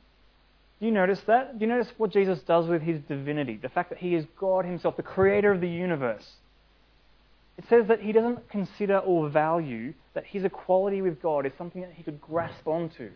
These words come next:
or hold onto or use for his own advantage. Just think about that for a moment. Jesus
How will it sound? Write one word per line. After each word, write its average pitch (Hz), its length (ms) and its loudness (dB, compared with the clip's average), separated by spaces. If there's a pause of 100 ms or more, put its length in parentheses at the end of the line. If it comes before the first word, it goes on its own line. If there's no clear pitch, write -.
(540)
or 160 100 0
hold 190 380 0
onto 165 420 0
or 160 160 2
use 170 420 -4
for 165 120 -4
his 160 180 -6
own 151 220 -2
advantage. 143 580 -8 (2000)
Just 233 120 -16
think 254 200 -2
about 233 140 6
that 220 120 0
for 220 60 -2
a 208 40 -2
moment. 165 280 -2
Jesus 202 360 0